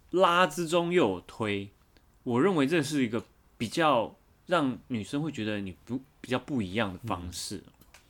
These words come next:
Speaker 2: 蛮好的例子。
Speaker 1: 然后你再看到，不管是今天认不认识，想要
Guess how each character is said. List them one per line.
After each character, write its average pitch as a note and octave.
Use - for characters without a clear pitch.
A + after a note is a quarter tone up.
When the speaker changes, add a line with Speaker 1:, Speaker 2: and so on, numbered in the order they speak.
Speaker 2:
蛮 G#2+
好 A2
的 F2+
例 F2
子。 -
Speaker 1:
然 C3+
后 D#3+
你 B2+
再 F3+
看 E3
到， C3+
不 G3
管 A#2+
是 C3+
今 C3+
天 C#3
认 B2+
不 F#2+
认 G2+
识， F2+
想 G2+
要 A#2+